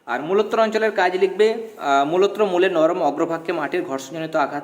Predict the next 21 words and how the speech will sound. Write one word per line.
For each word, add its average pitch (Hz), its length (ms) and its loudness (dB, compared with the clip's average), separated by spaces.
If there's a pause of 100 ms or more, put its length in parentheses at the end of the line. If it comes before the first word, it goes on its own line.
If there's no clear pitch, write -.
থেকে, 160 360 -8 (160)
আহ, 123 160 -4
রক্ষা 131 280 -4
করে। 202 280 -2 (520)
দুই 160 100 4
নম্বর, 190 300 0
মূলত্র 170 340 -2
থেকে 170 220 -4
এক 156 180 0
প্রকার 160 320 -2
পিচ্ছিল 160 320 -4
রস 156 300 2
বের 147 200 -4
হয়, 160 240 0
মূল 170 340 -2
অতি 147 220 -8
সহজে 143 360 -6
মাটির 160 340 -6
ভেতরে 151 280 -10
প্রবেশ 123 420 -6
করে। 101 160 -12